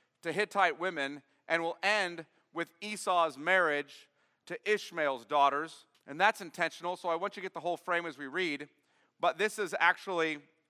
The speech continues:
one of the longest passages we will read. So look with me. Genesis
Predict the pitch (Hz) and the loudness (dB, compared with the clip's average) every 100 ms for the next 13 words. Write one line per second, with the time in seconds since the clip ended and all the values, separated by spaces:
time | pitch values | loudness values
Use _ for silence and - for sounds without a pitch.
0 | _ 139 190 226 185 165 165 160 156 - | _ 0 2 2 -2 0 0 -2 -4 4
1 | 156 - 151 147 123 143 147 147 127 165 | 4 4 -4 -14 -12 -10 -6 -6 -4 -4
2 | 120 90 _ _ _ _ _ _ - - | -6 -10 _ _ _ _ _ _ -20 -12
3 | 165 175 180 151 160 151 139 _ _ _ | -8 -6 -6 -4 -4 -4 -6 _ _ _
4 | _ _ _ _ _ 165 190 202 - 185 | _ _ _ _ _ 2 2 2 -2 -2
5 | - - | -2 -10